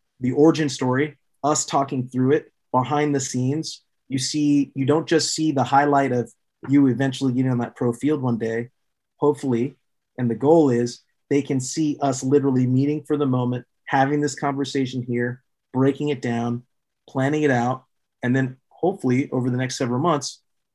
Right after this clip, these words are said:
see the ups and downs of it and how we adjust and adapt, while also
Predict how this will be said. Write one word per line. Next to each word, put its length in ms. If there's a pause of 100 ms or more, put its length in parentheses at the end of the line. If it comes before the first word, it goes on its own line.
see 180
the 120
ups 220
and 100
downs 320
of 100
it 200 (140)
and 120
how 200
we 180
adjust 440
and 80
adapt, 520 (2000)
while 240
also 680